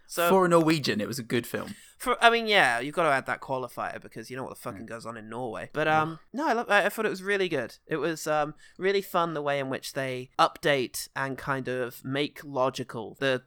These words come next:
Speaker 1: troll mythology. Like, there's something to do with one of them being a Christian, and so the blo-, the trolls can smell his blood, and it's just,
Speaker 2: Mm-hmm.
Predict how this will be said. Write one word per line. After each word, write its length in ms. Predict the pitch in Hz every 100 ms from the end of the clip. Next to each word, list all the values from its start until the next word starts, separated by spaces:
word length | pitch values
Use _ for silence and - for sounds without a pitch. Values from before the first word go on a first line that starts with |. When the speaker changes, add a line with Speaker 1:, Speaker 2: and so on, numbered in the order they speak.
| -
Speaker 1:
troll 340 | - 151 131
mythology. 600 | 127 - 131 127 113 104
Like, 140 | 117 127
there's 100 | 139
something 360 | 175 165 165
to 80 | 156
do 140 | 151 151
with 140 | 139
one 140 | 143 139
of 80 | -
them 120 | 139
being 200 | 143 135
a 60 |
Christian, 640 | 127 - 147 - 196 190 185
and 120 | 147
so 140 | -
the 120 | 143 135
blo-, 240 | 139 139
the 100 | - 135
trolls 300 | 151 143 -
can 120 | 135
smell 320 | - 147 135
his 160 | 139 131
blood, 440 | 127 120 131 180 -
and 140 | 123
it's 120 | - -
just, 200 | 143 147
Speaker 2:
Mm-hmm. 260 | 139 110